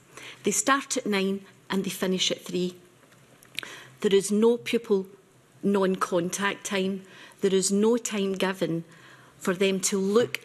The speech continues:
at any training. C L P L, I mean, that is in a world for, you know, teachers or early years, but say for support staff, that very rarely exists.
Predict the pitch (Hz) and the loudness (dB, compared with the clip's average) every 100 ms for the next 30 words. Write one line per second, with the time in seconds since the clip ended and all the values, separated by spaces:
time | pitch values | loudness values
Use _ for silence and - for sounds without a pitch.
0 | - 185 190 - - - - - _ _ | -2 0 0 -2 -4 -4 -10 -20 _ _
1 | _ _ _ - 180 269 294 - 147 143 | _ _ _ 0 2 2 0 -4 -4 -2
2 | 190 233 - - _ - - - - - | -2 -4 -12 -20 _ -20 -20 -20 -20 -20
3 | - - - 240 233 190 190 - 196 190 | -8 -2 0 2 2 0 -4 0 0 0
4 | - 185 180 - - - 175 208 214 202 | -2 -2 -2 -4 -10 -18 -2 0 0 -2
5 | 202 185 170 185 185 185 - - 180 175 | -2 -4 -2 0 0 -2 -4 -2 0 0
6 | 175 - 196 175 170 - - - 190 180 | -4 -8 -4 -4 -4 -6 -6 -4 -4 -4
7 | 175 160 - 185 180 175 180 185 - - | -6 -8 -6 -4 -2 -2 -2 -2 -4 -4
8 | - 226 226 - 220 254 - - 254 254 | -4 -2 -2 -4 -2 -2 -2 -2 0 -2
9 | - - - - 208 - - _ _ - | -6 -20 -8 -2 -2 -2 -18 _ _ -20
10 | - - - 180 208 240 269 208 196 196 | -18 -18 -6 0 2 2 2 2 0 0
11 | 190 - - 175 - - - - | -4 -4 -6 -4 -4 -4 -4 -4